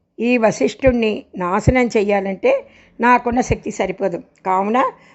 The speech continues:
నాకు ధనుర్వేదంలోని సమస్త అస్త్రశస్త్రాలు తెలియాలి అనుకుని ఒక కుమారుణ్ణి సింహాసనం మీద కూర్చోబెట్టి రాజ్యపాలన చెయ్యండని చెప్పి తన తపస్సు చేసుకోవడానికి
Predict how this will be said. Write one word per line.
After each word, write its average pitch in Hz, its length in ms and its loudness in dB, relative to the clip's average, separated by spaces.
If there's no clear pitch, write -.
నాకు 240 280 2
ధనుర్వేదంలోని 214 1600 0
సమస్త 247 840 2
అస్త్రశస్త్రాలు 220 1040 0
తెలియాలి 190 520 0
అనుకుని 240 520 0
ఒక 220 160 0
కుమారుణ్ణి 220 920 2
సింహాసనం 196 540 -4
మీద 208 100 -4
కూర్చోబెట్టి 214 800 -4
రాజ్యపాలన 233 680 2
చెయ్యండని 202 640 -4
చెప్పి 190 520 -2
తన 247 420 2
తపస్సు 233 360 -2
చేసుకోవడానికి 202 840 -2